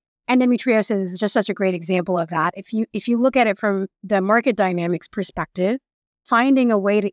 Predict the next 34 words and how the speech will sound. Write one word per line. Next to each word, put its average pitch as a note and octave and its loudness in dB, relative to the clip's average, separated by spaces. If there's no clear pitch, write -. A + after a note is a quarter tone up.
easily A#3 0
tell A3 0
women F#3 0
that F#3 -2
they F#3+ 0
have G3 0
endometriosis F3+ -4
is F#3 -8
not G#3 2
necessarily G3 -2
going G3 0
to F#3 -8
be F3+ -4
well F#3 2
reimbursed F3+ -2
out F3 -4
the F3 -6
gate - -10
because F#3+ 0
it, F#3+ -2
it F#3+ -2
actually F#3+ 0
is F#3+ -4
gonna F#3+ -2
be F3+ 0
adding G#3+ 2
cost F3+ -2
onto G3+ 0
the F3+ -2
insurance F3+ -2
carrier's E3 -4
book F#3+ -2
of E3+ -6
business. - -10